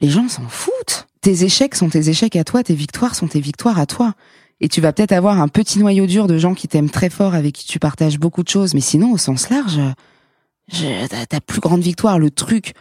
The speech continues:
le, le climax de ton année, c'est le climax pour toi, hein. Les gens, ils sont sur leur propre climax, ou ils sont sur leur propre moment horrible. Donc ouais, le besoin de validation des autres, euh, tant, tant que toi, tu t'auto-valides,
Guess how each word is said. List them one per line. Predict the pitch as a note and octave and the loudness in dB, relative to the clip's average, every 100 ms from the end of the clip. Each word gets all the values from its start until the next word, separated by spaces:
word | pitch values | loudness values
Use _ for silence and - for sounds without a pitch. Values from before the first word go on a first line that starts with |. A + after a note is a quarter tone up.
| _ _ _ | _ _ _
le, | - D3+ D3 C#3+ C#3 | -4 0 2 2 2
le | C#3+ C#3+ C#3 | 2 2 2
climax | - A3+ G#3 G#3+ G#3 D#3+ | 2 2 4 4 2 0
de | D#3 | -2
ton | D3+ D#3 | 2 2
année, | D3+ A#3 D#4 - _ _ _ _ _ | 4 2 0 -6 _ _ _ _ _
c'est | - D3 | -2 0
le | |
climax | D#3 D#3 D3 C#3+ | 2 2 2 0
pour | - - | -4 -2
toi, | D#4+ | 0
hein. | C#4+ D4+ _ _ _ _ _ _ _ _ _ _ | 0 -2 _ _ _ _ _ _ _ _ _ _
Les | D3+ D3+ | 0 2
gens, | G#3+ | 4
ils | A#3 | 4
sont | - D3 | 0 0
sur | - | 0
leur | C3+ C3 | -2 0
propre | C4 - G#3 | -4 0 0
climax, | F#3 A3+ C4+ - - - | 2 2 0 -2 -4 0
ou | |
ils | F#3+ | 0
sont | E3 G3+ | 0 -4
sur | G3 D#3+ | -2 0
leur | D3 | 0
propre | - G3+ - F3+ E3 D#3+ - _ _ _ _ _ _ _ | -2 -4 0 0 2 0 -4 _ _ _ _ _ _ _
moment | E3 F3 G3 | 4 4 4
horrible. | - F3 C4+ D#3+ C3+ - _ _ _ _ _ _ _ - | 2 2 2 0 -2 -10 _ _ _ _ _ _ _ -2
Donc | D#3+ - | 0 2
ouais, | B3+ | 4
le | E3+ | 4
besoin | D3+ D#3+ G3+ | 4 4 4
de | F3+ | 4
validation | D#3+ D#3+ D#3+ E3 | 4 4 2 2
des | D#3+ D#3 | 2 2
autres, | A3 B3 E3+ | 0 0 0
euh, | D3+ D3+ D3+ - | 2 0 -2 0
tant, | C4 - | -2 2
tant | C#4+ | 0
que | C4+ | 2
toi, | G3+ - A#3+ | 2 2 -2
tu | E3+ | 0
t'auto-valides, | E3 D#3 D#3+ D#3 A3+ G3+ | 0 2 2 2 2 0